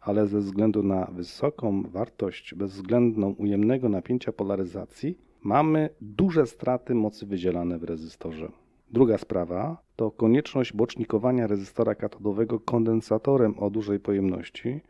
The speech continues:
żeby układ nie wnosił strat mocy do niskich częstotliwości.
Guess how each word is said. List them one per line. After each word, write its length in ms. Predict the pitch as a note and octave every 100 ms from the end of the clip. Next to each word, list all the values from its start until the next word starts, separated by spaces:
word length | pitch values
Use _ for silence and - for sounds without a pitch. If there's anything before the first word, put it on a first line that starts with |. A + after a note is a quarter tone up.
| _
żeby 220 | A2+ G#2+
układ 460 | - E3 - D3 -
nie 240 | G#2 B2
wnosił 640 | C#3 A2 C3 B2 A2 F#2+ F2+
strat 400 | - - G#2+ -
mocy 360 | G2 G#2+ -
do 120 | F#2+ G2
niskich 340 | G2 - G2+
częstotliwości. 880 | - G2+ G#2 - G#2+ G2 F2 -